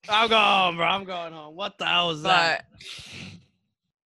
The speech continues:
Speaker 2: it's
Speaker 1: That's
Speaker 2: a lot of
Speaker 1: negative
Speaker 2: work,
Speaker 1: zero.
Speaker 2: but you spend a lot of time with the patient. Actually, I feel like in most cases, I spend more time with the patient than the doctor does. Doctor
Speaker 1: Okay.
Speaker 2: just mostly comes in and they're like, "Oh, you know, how are, how you doing? I'm Doctor Blank." And then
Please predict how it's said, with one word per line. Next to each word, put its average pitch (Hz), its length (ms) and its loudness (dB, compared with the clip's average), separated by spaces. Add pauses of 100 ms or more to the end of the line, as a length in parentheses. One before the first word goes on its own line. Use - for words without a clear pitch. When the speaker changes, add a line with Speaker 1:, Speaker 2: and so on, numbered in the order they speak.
(160)
Speaker 2:
it's 214 160 2
Speaker 1:
That's 208 160 4
Speaker 2:
a 208 40 4
lot 214 160 6
of 226 40 6
Speaker 1:
negative 185 160 0
Speaker 2:
work, 175 180 6
Speaker 1:
zero. 175 220 4
Speaker 2:
but 185 160 2
you 185 60 -8
spend 214 280 -2
a 196 40 -2
lot 185 220 2
of 185 60 -2
time 185 240 -4
with 208 100 -10
the 165 80 -8
patient. 185 500 -6
Actually, 214 360 0
I - 40 0
feel 262 160 -6
like 220 320 -2
in 185 100 -8
most 180 260 -6
cases, 180 320 -6
I 185 60 0
spend 185 220 -8
more 175 100 -2
time 175 180 -4
with 175 80 -8
the 160 60 -10
patient 175 360 -6
than 139 120 -10
the 135 80 -12
doctor 143 380 -8
does. 254 300 -8 (440)
Doctor 214 280 0
Speaker 1:
Okay. 311 80 -4
Speaker 2:
just 208 260 -4
mostly 190 400 -6
comes 175 300 -10
in 170 160 -4
and 160 120 -6
they're 156 120 -4
like, 160 220 -4
"Oh, 381 340 -6
you 320 120 -8
know, 262 280 -2 (380)
how - 180 -2
are, 165 120 2
how 208 100 0
you 170 120 2
doing? 190 300 0
I'm 165 120 -2
Doctor 165 340 -2
Blank." 175 480 -2
And 147 140 -10
then 151 360 -12